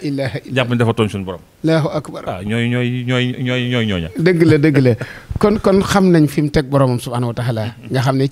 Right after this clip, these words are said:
Speaker 1: cër bi mu am ci yàlla jëfandikoo wut ba àgg ci yow sax lay wax ne,
Speaker 2: Mhm.
Speaker 1: "Man damaa yaakaar ne damaa tooñ yàlla."
Speaker 2: Mhm.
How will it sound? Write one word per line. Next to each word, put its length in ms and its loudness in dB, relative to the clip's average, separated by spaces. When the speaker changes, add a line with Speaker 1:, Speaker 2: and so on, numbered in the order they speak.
Speaker 1:
cër 180 2
bi 140 2
mu 100 -4
am 80 0
ci 120 -2
yàlla 200 0
jëfandikoo 560 -2
wut 140 -12
ba 180 -2
àgg 180 0
ci 120 -6
yow 180 0
sax 160 -4
lay 160 0
wax 140 -4
ne, 180 -2
Speaker 2:
Mhm. 280 -16
Speaker 1:
"Man 120 0
damaa 240 0
yaakaar 160 -4
ne 60 -4
damaa 180 -4
tooñ 240 -4
yàlla." 260 -4
Speaker 2:
Mhm. 200 -12